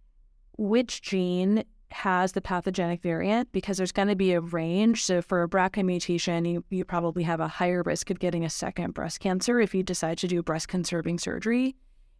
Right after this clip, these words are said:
And I think we have some data, um, that Doctor Alvarado, you know, will share a little bit later about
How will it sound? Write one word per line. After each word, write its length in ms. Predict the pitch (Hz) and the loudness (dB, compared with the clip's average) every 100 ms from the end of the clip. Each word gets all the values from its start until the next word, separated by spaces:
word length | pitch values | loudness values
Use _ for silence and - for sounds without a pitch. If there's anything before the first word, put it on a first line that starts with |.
| - | -4
And 180 | 180 170 | 0 0
I 80 | |
think 180 | 175 185 | 0 0
we 100 | 180 | 0
have 200 | 170 165 | 0 -2
some 160 | - 170 | -2 0
data, 540 | 170 165 170 165 165 - | 0 2 2 0 -2 -4
um, 340 | 165 165 165 | -4 -6 -6
that 60 | 180 | -4
Doctor 240 | 170 156 | -4 -2
Alvarado, 680 | 170 165 170 170 175 160 165 - | -2 -2 0 0 0 0 -4 -4
you 120 | 185 | 0
know, 80 | 170 | 0
will 100 | 165 | 0
share 200 | - 180 | 0 0
a 80 | 165 | 0
little 160 | 165 | -2
bit 160 | 165 185 | -4 -2
later 280 | 175 170 170 | 0 2 0
about 320 | 165 160 | 2 0